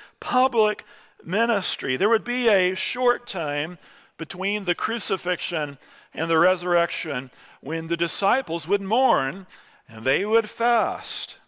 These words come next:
You remember the sorrow that overtook them at the moment of Jesus' death and how even, uh, so many of them fled from him while they were still in the upper room.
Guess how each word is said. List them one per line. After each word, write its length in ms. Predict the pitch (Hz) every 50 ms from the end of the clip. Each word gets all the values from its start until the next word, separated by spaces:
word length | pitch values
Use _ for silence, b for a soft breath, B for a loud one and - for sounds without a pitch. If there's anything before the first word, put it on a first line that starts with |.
| _ _ _
You 140 | - 135 120
remember 420 | 139 160 170 196 226 220 208 185
the 100 | 156 151 143
sorrow 600 | - - - 208 220 214 208 196 170 139 131 131
that 140 | 127 135 139
overtook 540 | 151 160 151 165 156 - - 190 190 -
them 380 | - 143 139 123 120 120 120 123 B B B B B B B
at 160 | B 127 143
the 140 | - 156 147
moment 520 | 143 151 170 202 220 226 190 151 147 151 -
of 140 | 147 127
Jesus' 680 | 120 120 156 180 185 165 156 147 147 143 160 151 131 120
death 320 | - 185 185 175 165 - -
and 100 | 147 139
how 200 | 151 156 156 160
even, 300 | 170 175 165 190 165 156 B B B B B B
uh, 380 | - 123 131 127 120 123 -
so 220 | - - - 180 160
many 240 | 165 190 214 226 226
of 180 | 214 202 160
them 320 | 165 190 196 190 185 180 -
fled 760 | - - - - 208 214 240 269 269 247 208 147 117 117 120 B B B B B
from 300 | B - - 170 156 143
him 520 | 139 127 151 151 117 101 92 87 87 90 95 _ _ _ _ _ _ _ _ _ _ _ _
while 180 | 135 143 143
they 120 | 131 156 170
were 320 | 196 196 190 190 175 - -
still 340 | - - - 202 208 208 208
in 80 | 202 180
the 140 | 175 180 185
upper 240 | 190 190 - 180
room. 520 | 151 147 175 190 202 180 143 117 104 92